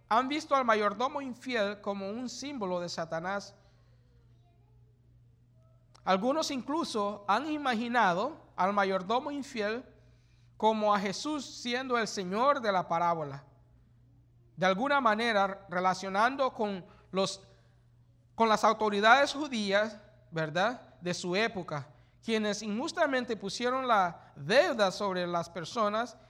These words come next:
y Jesús los libra de sus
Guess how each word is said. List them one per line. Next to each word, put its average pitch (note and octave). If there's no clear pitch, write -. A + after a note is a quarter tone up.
y G3+
Jesús G#3
los G3+
libra E3+
de E3
sus D#3+